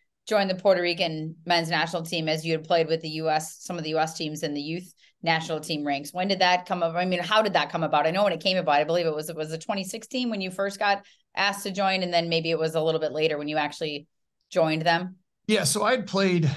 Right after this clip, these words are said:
Speaker 2: um, pretty much U S youth national team up until Olympic qualifying. Um, so I've basically been a part of the system f-, for, for as long as I was playing professional soccer, um, up until my,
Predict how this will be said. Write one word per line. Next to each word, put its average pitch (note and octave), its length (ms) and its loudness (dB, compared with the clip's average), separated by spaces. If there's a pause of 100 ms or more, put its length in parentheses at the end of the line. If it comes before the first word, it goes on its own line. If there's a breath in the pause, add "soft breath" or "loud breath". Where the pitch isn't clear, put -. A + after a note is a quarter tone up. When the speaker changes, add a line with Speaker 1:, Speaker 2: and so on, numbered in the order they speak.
(220 loud breath)
Speaker 2:
um, D3+ 560 0
pretty G3 220 0
much E3+ 260 4 (180)
U E3+ 180 6
S E3 160 4
youth D3+ 140 0
national D#3 300 0
team D#3 40 2
up D#3+ 140 0
until D#3 440 2
Olympic D#3+ 280 4
qualifying. D3 520 -6 (500)
Um, D#3+ 180 6
so E3 140 4
I've E3+ 180 6
basically F#3 300 2
been E3+ 140 4
a D#3 40 0
part E3 160 2
of D#3 60 2
the D3 80 0
system D#3+ 400 0
f-, - 80 -14 (140)
for, C#3+ 960 0 (320)
for D#3 200 -2
as D3 160 0
long D3+ 180 0
as C#3+ 120 2
I C#3 80 0
was C#3 240 -2 (260)
playing D3+ 240 0
professional C3 380 -8
soccer, D3 600 -2 (360)
um, D3 420 2
up D#3 160 -2
until D3+ 760 2
my, C#3+ 880 0